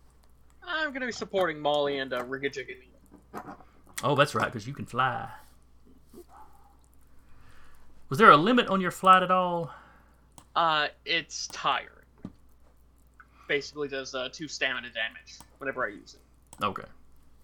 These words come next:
Speaker 2: Is that a round, or is that just in the scene?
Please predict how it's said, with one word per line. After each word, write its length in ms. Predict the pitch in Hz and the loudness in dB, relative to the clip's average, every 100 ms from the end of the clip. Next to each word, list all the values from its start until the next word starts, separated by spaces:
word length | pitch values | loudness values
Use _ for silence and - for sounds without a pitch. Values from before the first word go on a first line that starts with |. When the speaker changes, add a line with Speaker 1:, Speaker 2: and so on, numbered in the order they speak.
| - - - - - - - - - - - - - - - - - - - - - - - - - | -20 -20 -20 -20 -20 -20 -20 -20 -20 -20 -20 -20 -20 -20 -20 -20 -20 -20 -20 -20 -20 -20 -20 -20 -20
Speaker 2:
Is 80 | - | -12
that 100 | 139 | -8
a 60 | 110 | -6
round, 600 | 107 123 156 165 156 135 | -2 -2 0 -2 -4 -6
or 80 | 120 | -6
is 60 | |
that 120 | 127 | -8
just 160 | - - | -8 -10
in 60 | 110 | -10
the 80 | 104 | -10
scene? 560 | - 117 120 117 113 | -12 -10 -10 -12 -14